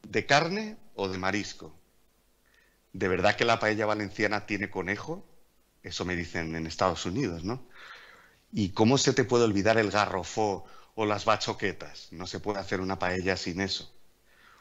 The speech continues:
Bueno, pues estos ingredientes son los diferentes actores de la transformación urbana. Creo que no puede faltar ni uno.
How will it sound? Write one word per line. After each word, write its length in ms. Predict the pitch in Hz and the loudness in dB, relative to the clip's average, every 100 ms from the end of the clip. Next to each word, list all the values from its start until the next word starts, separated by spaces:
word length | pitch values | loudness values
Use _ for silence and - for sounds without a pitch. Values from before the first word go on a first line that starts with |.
| _ _ - | _ _ 0
Bueno, 280 | 113 107 98 | 4 4 4
pues 160 | 104 | 0
estos 340 | - 139 170 180 | 0 2 2 2
ingredientes 880 | 151 127 117 127 135 123 131 - - - _ - | 2 2 4 4 2 2 -6 -6 -18 -20 _ -10
son 280 | - 127 | 0 2
los 140 | 135 113 | 2 -2
diferentes 560 | 113 107 110 120 139 | -2 -2 -2 -4 -4
actores 400 | 135 - 117 113 | -4 -2 -2 -2
de 60 | 110 | -4
la 120 | 101 | -4
transformación 680 | 90 92 98 90 87 95 87 | -6 -8 -6 -6 -4 -4 -4
urbana. 420 | 80 80 78 69 - - _ _ _ - - - - _ _ - | -4 -4 -6 -8 -20 -20 _ _ _ -20 -20 -20 -20 _ _ 2
Creo 400 | 131 135 175 180 | 6 8 6 4
que 100 | 117 | -2
no 200 | 110 123 | -2 0
puede 200 | 139 135 | 0 2
faltar 500 | - 123 107 151 127 | 2 2 4 2 2
ni 200 | 120 120 | -6 -6
uno. 320 | 123 90 78 | -6 -8 -12